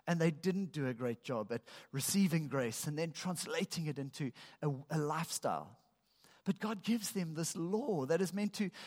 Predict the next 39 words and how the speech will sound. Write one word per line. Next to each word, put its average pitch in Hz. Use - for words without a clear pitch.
distinguish 233
them. 127
It's 143
meant 226
to 208
cause 233
them 220
to -
put 254
their 233
shoulders 226
back 202
and 202
go, 208
"Us? -
Yes, 269
Lord, 160
thank 277
you. 160
Out 190
of 214
humility, 226
we 262
will 214
be 240
your 208
priests. 180
We 262
will 220
live 220
out 233
these 185
Ten 214
Commandments. 175
We 220
will 226
live 214
out 208
these 185